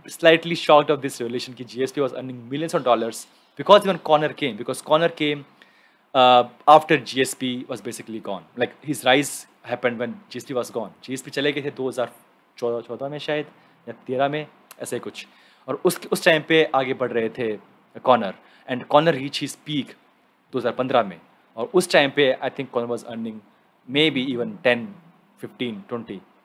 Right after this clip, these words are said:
million, uh, dollars। But yes, I'm, I'm sure कि जीएसपी was earning उससे भी कई साल पहले, he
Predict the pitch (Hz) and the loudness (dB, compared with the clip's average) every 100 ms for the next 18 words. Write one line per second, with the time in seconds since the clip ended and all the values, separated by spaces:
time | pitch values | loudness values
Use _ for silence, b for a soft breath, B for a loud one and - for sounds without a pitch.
0 | _ _ 113 110 104 101 - - 113 104 | _ _ -14 -12 -12 -14 -20 -20 -16 -14
1 | 98 104 95 82 - _ b b b b | -10 -8 -8 -12 -18 _ b b b b
2 | - 170 185 160 - - 147 147 - _ | 2 4 6 6 2 0 2 2 -2 _
3 | - 156 - - 180 180 143 131 143 170 | -2 -2 0 6 6 4 -6 -6 -4 0
4 | 151 127 131 139 131 _ 143 - 185 170 | 0 0 -4 -4 -10 _ -12 -2 -2 0
5 | 165 160 143 139 131 117 107 - _ _ | 0 2 0 2 -2 0 -2 -8 _ _
6 | - | -4